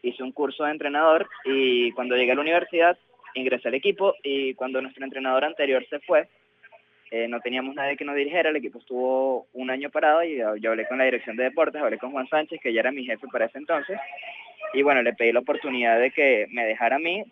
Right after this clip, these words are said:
por lo menos comenzar a formar el equipo de nuevo, porque teníamos mucho talento, teníamos jugadores muy buenos aquí en la universidad,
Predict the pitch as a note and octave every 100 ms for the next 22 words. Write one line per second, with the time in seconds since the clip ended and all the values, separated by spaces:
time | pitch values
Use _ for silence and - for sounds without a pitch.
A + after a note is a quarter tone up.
0 | - C3+ C3 B2+ C3 - D3+ D3 C3+ B2+
1 | C#3 C#3 C#3+ C3 D#3 D3+ C3+ E3 G3 F3
2 | F3+ F#3+ D3 C3+ B2 A#2 B2+ C3+ D#3 E3+
3 | E3+ E3+ D#3+ G#3 G3+ A2 A2 B2 C#3+ A#2+
4 | A#2 C#3 C#3+ C#3+ D#3 C#3 C3 D3 D#3 E3
5 | E3+